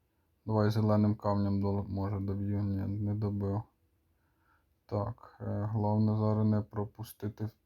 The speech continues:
Ой-ой-ой. Диви, не можемо добити ніяк. Хорошо. Пробуємо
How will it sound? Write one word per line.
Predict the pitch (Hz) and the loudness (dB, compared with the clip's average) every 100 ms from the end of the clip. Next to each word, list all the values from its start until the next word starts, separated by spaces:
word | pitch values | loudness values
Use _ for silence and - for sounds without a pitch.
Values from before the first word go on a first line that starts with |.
| _ | _
Ой-ой-ой. | 113 110 123 127 131 127 123 120 120 117 107 - _ _ _ _ _ _ _ - | -4 0 0 -2 -2 0 2 4 4 4 0 -4 _ _ _ _ _ _ _ -4
Диви, | 107 104 | 2 2
не | 101 | 4
можемо | 107 110 117 117 | 4 2 4 2
добити | 120 113 101 98 | 4 2 2 0
ніяк. | 101 101 101 | -2 -2 -4
Хорошо. | - 95 107 - - - 120 120 120 _ _ _ _ _ _ _ _ _ _ _ | -6 -8 -6 -8 -16 -8 -2 -2 -4 _ _ _ _ _ _ _ _ _ _ _
Пробуємо | - 107 107 107 107 107 | -6 -2 0 2 2 4